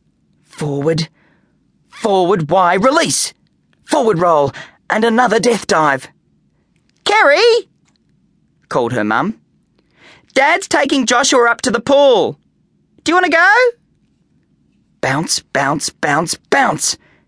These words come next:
came the third grumbling. "Uh, no thanks, not, not right now," Kerry called. Forward, bounce,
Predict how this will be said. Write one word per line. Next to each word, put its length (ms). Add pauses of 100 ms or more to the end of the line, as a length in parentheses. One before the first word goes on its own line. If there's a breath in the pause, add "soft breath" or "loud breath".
(200 soft breath)
came 220
the 80
third 260
grumbling. 420 (680 soft breath)
"Uh, 220 (120)
no 240
thanks, 300
not, 160
not 180
right 200
now," 420 (920)
Kerry 260
called. 360 (580 soft breath)
Forward, 760 (520 soft breath)
bounce, 520